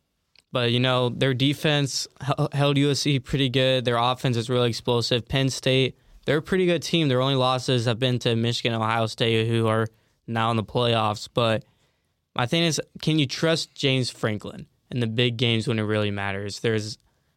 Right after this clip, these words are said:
I don't remember the stat line for sure, but he's ha-, he has a losing records to nationally ranked teams.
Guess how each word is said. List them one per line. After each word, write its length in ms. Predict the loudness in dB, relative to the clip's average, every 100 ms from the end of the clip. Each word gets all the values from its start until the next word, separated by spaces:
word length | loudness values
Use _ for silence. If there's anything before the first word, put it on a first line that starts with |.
| -6
I 60 |
don't 80 | -2
remember 240 | 0 0 -2
the 80 |
stat 320 | -4 -2 -2 0
line 340 | 0 0 -2
for 140 | -4
sure, 400 | -4 -2 -2 0
but 180 | -2 0
he's 240 | 0 -2 -6 _ _ _ _ _
ha-, 120 | -4
he 200 | -2 0
has 120 | 0 2
a 40 |
losing 320 | 0 0 0
records 480 | 0 0 0 0 -2
to 380 | -2 0 0 0
nationally 500 | -2 -2 -2 -2 -2
ranked 280 | 0 -2 -2
teams. 500 | -4 -2 -6 -10